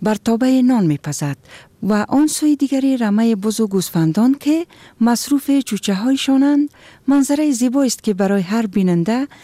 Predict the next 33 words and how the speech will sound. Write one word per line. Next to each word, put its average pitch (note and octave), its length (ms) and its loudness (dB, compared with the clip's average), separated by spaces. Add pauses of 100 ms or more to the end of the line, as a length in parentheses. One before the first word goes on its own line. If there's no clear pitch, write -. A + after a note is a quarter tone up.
(240)
الهام C#4+ 520 2
زندگی G#3 580 -2
طبیعی G3+ 560 0
و C4+ 300 0
بدون B3 420 0
دغدغه A3+ 440 -4
را A3+ 120 0
می‌دهد. C#3+ 460 -4 (560)
قصه C#4 360 0 (100)
قصه B3 360 0
کوچ A#3 460 -4
و C#4+ 80 0
زندگی A#3 600 0
کوچی - 360 -4
هاست. F3+ 380 -6 (480)
بله G#3+ 180 0
شنونده D#3 480 0
های E3+ 240 -2
عزیز، D3+ 480 -2 (420)
کوچی C#4+ 240 -2
های D4+ 260 0
افغانستان A#3+ 640 0
گروهی G#3+ 480 -2
از F#3 260 -2
مردمانی F3 600 2
اند C#4+ 200 2
که E4+ 260 -2 (460)
به A3 100 0
شیوه C4 420 0
سیار B3 400 0
زندگی A3 460 0
می C#3+ 140 2
کنند. C#3+ 520 -4